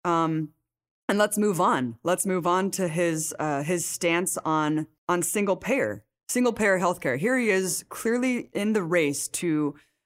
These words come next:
try to beat Bernie, right? And Bernie has extremely lucid, clear positions on single payer healthcare, on climate change, on canceling student debt, any issue, you name it. And he has a really comprehensive policy prescription for that.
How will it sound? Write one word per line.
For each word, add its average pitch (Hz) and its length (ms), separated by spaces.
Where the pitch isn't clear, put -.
try 190 220
to 196 60
beat 175 300
Bernie, 120 440
right? 151 240
And 160 100
Bernie 185 320
has 156 380
extremely 208 880
lucid, 180 560
clear 180 280
positions 165 500
on 156 120
single 196 280
payer 175 320
healthcare, 160 380
on 143 120
climate 170 440
change, 147 600
on 143 260
canceling 170 520
student 160 440
debt, 147 400
any 240 440
issue, 233 380
you 208 220
name 175 280
it. 202 120
And 160 100
he 165 100
has 165 180
a 151 80
really 165 340
comprehensive 160 760
policy 139 420
prescription 123 540
for 120 160
that. 104 260